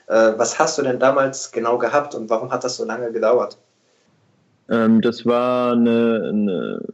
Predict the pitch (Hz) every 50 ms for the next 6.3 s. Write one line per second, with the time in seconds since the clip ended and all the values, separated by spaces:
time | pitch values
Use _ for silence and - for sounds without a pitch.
0 | - - _ _ _ _ _ _ _ - 117 113 113 - 110 120 120 113 107 -
1 | - 107 107 107 - - 113 123 123 127 127 117 117 123 120 - - 120 117 117
2 | 110 113 113 117 120 123 120 117 110 101 - - - 110 110 110 110 107 107 107
3 | 107 107 107 107 104 107 107 110 - - 113 113 - - - _ _ _ _ _
4 | _ _ _ - - - - - 117 120 123 120 120 117 113 - 113 107 107 104
5 | - - - - 117 123 120 113 110 - - - - 113 110 110 110 113 110 107
6 | 107 107 107 110 120 120